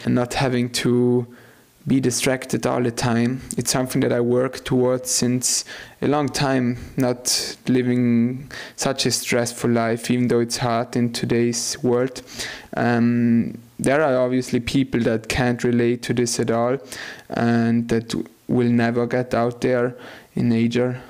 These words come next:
because it's too boring for them, and I totally understand the people. They might not be at the point where they want to slow down. In the beginning, when I heard other people talk about mountains and hiking,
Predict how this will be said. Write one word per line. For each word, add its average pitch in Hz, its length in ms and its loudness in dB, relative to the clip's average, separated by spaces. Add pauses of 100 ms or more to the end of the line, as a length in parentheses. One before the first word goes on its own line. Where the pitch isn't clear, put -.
(120)
because - 600 -4 (520)
it's - 240 -4
too 160 160 2
boring 131 360 2
for 127 200 -2
them, 127 280 0
and 117 160 0
I 113 320 0 (400)
totally 127 400 0
understand 131 540 -2
the 123 100 0
people. 127 440 0 (480)
They 123 100 0
might 120 300 2
not 120 220 0
be 131 160 4
at 123 120 -2
the 113 100 0
point 123 600 -2 (140)
where 113 180 0
they 113 400 0 (140)
want 117 280 0
to 113 440 0 (260)
slow 117 280 0
down. 117 360 0 (220)
In 127 100 0
the 127 60 2
beginning, 127 400 2
when 120 160 0
I 120 60 0
heard 120 320 0
other 113 160 0
people 127 340 -2
talk - 280 -6
about 113 300 -4 (360)
mountains 120 580 0
and 117 180 -2
hiking, 127 680 -2